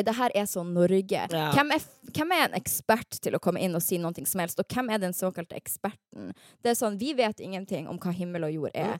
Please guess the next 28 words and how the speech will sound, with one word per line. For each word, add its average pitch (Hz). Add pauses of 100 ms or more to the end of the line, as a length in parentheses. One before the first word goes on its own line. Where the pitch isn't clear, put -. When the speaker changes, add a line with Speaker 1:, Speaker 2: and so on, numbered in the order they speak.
(100)
Speaker 2:
Mm-mm. 147
Speaker 1:
En 202
forsker -
som 185
sitter 202
her 185
og, 170 (240)
en 247
forsker, 247 (420)
han 233
er 214
kun 247
basert 208
på 180
ting 202
vi 160
allerede 165
vet. 180
Speaker 2:
Ja. 277
Speaker 1:
Tenk 190
ting 254
vi 202
ikke 240
visste 262
for 180
femti 185
år 185
siden. 160